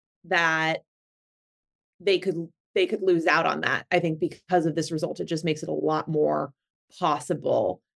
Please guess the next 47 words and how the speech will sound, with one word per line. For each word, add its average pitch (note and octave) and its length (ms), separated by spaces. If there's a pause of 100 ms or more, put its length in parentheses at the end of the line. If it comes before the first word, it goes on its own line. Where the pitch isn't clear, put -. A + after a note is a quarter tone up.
(100)
to F#3 100
see D#3+ 680
San D#3 280
Francisco D#3 460
kind D3+ 260
of C#3+ 80
overcoming D3+ 640
that, D3 320 (280)
the, D#3 280 (200)
the D#3 320
hole G3+ 260
they F3 160
dug D#3 200
with D#3 120
that D3 180
three-game D3 340
losing D3 280
streak. D3+ 300 (360)
Um, D#3 280
we'll E3+ 120
obviously G3 340
have E3 120
to E3+ 60
see. E3+ 280
Both A#3 260
of A3+ 60
them G3+ 260 (220)
play E3+ 120
some, D#3 380
some E3+ 200
decent D#3 300
teams, D3+ 380 (480)
um, D3+ 640 (540)
down F3+ 200
the E3 60
stretch. E3+ 300
I G3+ 60
think A3+ 160
the G#3 140
Eagles E3 300
still D#3+ 220
have E3 180
the D#3+ 80
Giants D3 500
twice, F3 440
which G3 120
should, E3 340